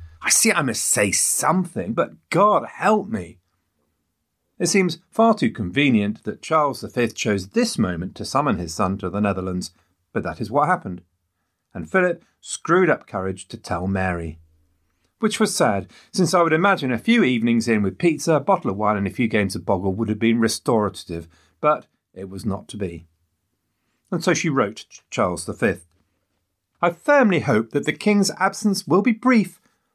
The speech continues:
for I assure your Majesty that quite apart from my own feelings, his presence in this kingdom has done much good and is of great importance for the good government of this country. For the rest,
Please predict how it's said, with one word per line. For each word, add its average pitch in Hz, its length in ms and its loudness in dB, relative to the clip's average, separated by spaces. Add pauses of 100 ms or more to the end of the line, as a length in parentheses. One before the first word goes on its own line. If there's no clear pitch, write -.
(100)
for 302 180 2
I 247 180 6
assure 151 480 2
your 120 160 4
Majesty 113 680 0 (300)
that - 160 -6
quite 233 260 2
apart - 500 0
from 123 120 -2
my 104 200 4
own 160 240 4
feelings, 127 520 2 (340)
his 196 160 0
presence 214 460 2
in 165 140 4
this 170 180 4
kingdom 170 480 2 (140)
has 180 180 -2
done 185 420 4
much - 340 -2
good 90 260 -4 (200)
and 220 140 4
is 220 120 4
of 220 160 2 (220)
great 233 300 0
importance 202 640 2
for - 120 -8
the 165 100 2
good 220 420 -2
government 104 420 -2
of 90 100 -10
this 98 140 -6
country. 90 520 -4 (720)
For 160 180 2
the 143 100 2
rest, 226 360 2